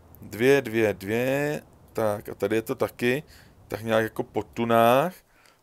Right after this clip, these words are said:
Tady je dvanáct tun, tuna, tři tuny. Jo, budu muset, eh, začít řešit nějakou distribuční kancelář,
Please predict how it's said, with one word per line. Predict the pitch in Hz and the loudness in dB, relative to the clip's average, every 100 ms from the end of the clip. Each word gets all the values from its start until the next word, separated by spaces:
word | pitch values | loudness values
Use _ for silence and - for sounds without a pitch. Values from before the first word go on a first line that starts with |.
| _ _ | _ _
Tady | 107 107 | -4 0
je | 131 113 | 2 2
dvanáct | 95 104 117 131 135 - | 2 4 4 4 0 -8
tun, | - 135 135 135 131 | -6 -2 -2 -4 -8
tuna, | - 110 113 120 117 | -10 -6 0 2 2
tři | 110 - - | -2 -8 -10
tuny. | - 107 110 120 - - - _ - | -6 -6 -6 -8 -18 -20 -20 _ 2
Jo, | 113 147 | 4 4
budu | 139 139 | 4 -4
muset, | 135 160 156 - | -4 -4 -4 -2
eh, | 123 113 | 2 2
začít | 113 - 147 127 | 2 -2 -6 -8
řešit | 117 113 - 143 - - - - - - | -6 -4 -4 -6 -6 -20 -20 -20 -20 -10
nějakou | 110 117 117 113 - 151 | 2 6 6 4 0 -2
distribuční | 131 113 - 127 135 - 175 185 | -2 -6 -8 -10 -10 -10 -10 -4
kancelář, | 123 104 - 113 107 104 113 143 160 | -2 -2 -2 -2 2 2 2 0 -2